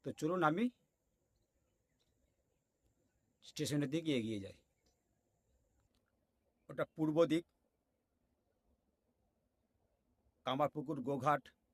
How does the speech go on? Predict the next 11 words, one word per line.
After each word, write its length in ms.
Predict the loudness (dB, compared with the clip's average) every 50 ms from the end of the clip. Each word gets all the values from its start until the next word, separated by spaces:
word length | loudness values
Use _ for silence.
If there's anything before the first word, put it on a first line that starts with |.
| _ _ _ _ _ _ -4
আরামবাগ, 420 | 0 0 0 2 2 2 2 0 -2 _ _ _ _
তারকেশ্বরের 680 | -4 -2 -2 -2 -4 -6 -4 0 2 2 2 2 0 -2
দিক, 180 | -4 -6 -6 -6 _ _ _ _ _ _ _ _ 0
হাওড়ার 360 | 4 4 6 6 6 4 4 2
দিক। 160 | -4 -10 -10 -10 _ _ _ _ _ _ _ -4
দেখুন 240 | -4 -2 0 0 0
এখানে 280 | 0 0 0 0 0 0 0 -2 -6 _ _ _ _ 2
পরপর 300 | 2 2 4 2 0 0
ব্রিজগুলো 360 | 0 -2 -2 -2 -2 -2 -2
চলে 220 | -2 0 2 2 4
গেছে, 260 | 4 2 0 -2